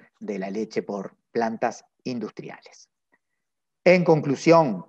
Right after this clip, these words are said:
sube la facturación un uno por ciento por mayor volumen producido, pero menor precio.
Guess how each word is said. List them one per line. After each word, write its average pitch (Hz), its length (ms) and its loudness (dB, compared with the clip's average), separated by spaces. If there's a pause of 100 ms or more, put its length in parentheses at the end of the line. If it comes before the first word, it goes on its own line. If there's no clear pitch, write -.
(160)
sube 185 440 8
la 127 120 6
facturación 110 580 -4
un 113 140 -4
uno 117 180 -4
por 156 140 4
ciento 190 600 2
por 147 440 2 (200)
mayor 131 440 6
volumen 135 360 4
producido, 139 800 0
pero 135 600 2 (160)
menor 98 380 -6
precio. - 420 -20